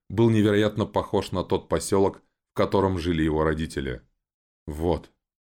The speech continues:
разочарованным голосом произнёс Стефан и присел перед тем, что осталось от гида. "Человек", поморщился Юлий и отвернулся от мумии. "Думаю, много он нам не расскажет". "А вот ещё один".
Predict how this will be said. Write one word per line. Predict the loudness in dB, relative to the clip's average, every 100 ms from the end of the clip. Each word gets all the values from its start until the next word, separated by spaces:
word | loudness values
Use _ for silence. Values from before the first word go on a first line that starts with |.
| -6
разочарованным | -2 0 2 2 2 4 2 2
голосом | 4 2 2 -2
произнёс | 0 0 0 -2 -4
Стефан | -4 -2 -2 -4 -10 _ -6
и | -2
присел | 0 0 2 0
перед | 2 0 0
тем, | 0 -2 -2 -8 _ _
что | -4 -2
осталось | -2 0 -2 -2
от | -4 -2
гида. | -2 -2 -4 -8 _ _ _ -6
"Человек", | 0 0 2 0 -2 _ _ _ _ _ -4
поморщился | -2 0 -2 -4 -4 -2
Юлий | 0 0 -2 -6 _ _ -4
и |
отвернулся | -2 0 0 -2 -4 -4
от | -4
мумии. | -4 -4 -6 -8 -12 _ _ _ _
"Думаю, | 0 2 4 4
много | 4 4 4
он | 2 4
нам | 2
не | 2
расскажет". | 2 0 -2 -2 -2 -6 -14 _ _ _ _ _
"А | -2
вот | 2 2
ещё | 2 2 2 0
один". | 0 -4 -6